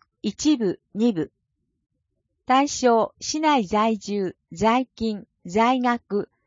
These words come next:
在テニススクールで高校生以上の方。費用、一ペア二千円。ご注意、エントリー後のメンバー変更や参加費の返金はできません。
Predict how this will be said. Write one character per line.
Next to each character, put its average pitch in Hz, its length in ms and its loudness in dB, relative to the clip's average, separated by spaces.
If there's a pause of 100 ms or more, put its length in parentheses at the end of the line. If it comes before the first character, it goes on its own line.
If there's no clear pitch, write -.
(240)
在 254 400 4 (120)
テ 233 100 0
ニ 302 140 0
ス 294 160 -8
ス - 180 -14
ク 294 80 -6
ー 277 200 0
ル 185 140 -2
で 165 220 0 (200)
高 302 160 4
校 320 280 2
生 285 340 0
以 269 120 -2
上 226 280 -2
の 160 140 -4
方。 - 480 -4 (840)
費 294 140 2
用、 202 360 4 (380)
一 - 360 -8
ペ 311 220 2
ア 208 280 0
二 180 120 -4
千 240 460 0
円。 196 260 -4 (840)
ご 226 180 6
注 277 320 -2
意、 185 180 -4 (320)
エ 269 160 4
ン 320 60 -6
ト 302 180 0
リ 285 220 2
ー 247 40 -4
後 254 140 2
の 240 220 0 (120)
メ 302 180 2
ン 294 60 -6
バ 233 180 4
ー - 20 -2
変 220 240 -2
更 202 320 0
や 196 180 0 (240)
参 285 300 0
加 294 140 2
費 285 180 -2
の 196 100 0
返 214 220 0
金 233 320 -4
は 247 180 0
で 170 140 -4
き 180 160 -8
ま 175 160 -2
せ 170 240 -4
ん。 - 100 -14